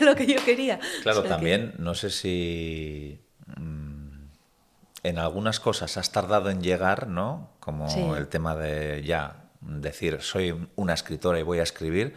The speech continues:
Speaker 1: Hmm.
Speaker 2: eh, pero a otras igual llegaste demasiado pronto, ¿no? Porque el boom del videojuego
Speaker 1: Sí.
Speaker 2: como industria fue
Speaker 1: Sí.
Speaker 2: posterior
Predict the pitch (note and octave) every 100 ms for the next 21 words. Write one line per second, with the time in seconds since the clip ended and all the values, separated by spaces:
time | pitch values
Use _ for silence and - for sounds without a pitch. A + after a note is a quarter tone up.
0 | - F#3+ D3+ D3 - _ - E2+ E2+ D#2+
1 | - E2+ D#2 D#2 - D#2 E2+ F#2+ E2 G#2
2 | F2+ F2+ F2 C3+ G#2+ F2 - F2 D2+ -
3 | A#2+ C3 F2+ G#2 A2+ F#2 F#2 E2+ E2 D#2+
4 | D#2 G2 G2 F#2+ F#2+ F#2+ G2 F#2+ - G#2+
5 | A2 A2 B2+ F3+ E3 E2 E2+ E2+ G#2 -
6 | A2 A#2+ D3 - - - - D#3+ - -
7 | F#2 F#2+ A#2 F3